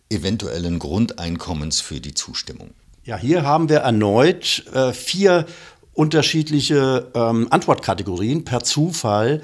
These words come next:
Speaker 2: den Befragten gestellt. Äh, einmal die Höhe, äh, von vierhundert Euro pro Monat, achthundert Euro, zwölfhundert Euro oder sechzehnhundert Euro. Und den höchsten Grad an Zustimmung erfuhr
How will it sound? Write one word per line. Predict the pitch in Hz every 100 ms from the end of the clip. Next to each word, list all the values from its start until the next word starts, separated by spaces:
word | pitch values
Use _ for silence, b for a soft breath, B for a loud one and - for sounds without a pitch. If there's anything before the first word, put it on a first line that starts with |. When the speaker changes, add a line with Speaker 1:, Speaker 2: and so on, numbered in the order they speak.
| B B _
Speaker 2:
den | 131 123 127
Befragten | 117 - 98 101 117
gestellt. | 95 - 90 78 71 - - -
Äh, | 95 90 85 -
einmal | 127 156 147 123
die | 117
Höhe, | 123 127 123 -
äh, | - 92
von | - 110 95
vierhundert | - 135 160 202 180 175
Euro | 147 170 180 190
pro | - - 135
Monat, | 135 143 170 175 175 - B B
achthundert | 127 - 165 156 143
Euro, | 117 123 120 123
zwölfhundert | - 120 127 131 123 117 - b b -
Euro | 110 113 107 104 -
oder | 113 135 135 120 117 B B _
sechzehnhundert | - 156 - 135 98 85 78 76
Euro. | 85 92 120 165 156 -
Und | 117 117 -
den | 110 107 104 -
höchsten | 175 175 165
Grad | - 87 -
an | 90
Zustimmung | - 120 - 147 170 180
erfuhr | 170 107 - - 160 170 170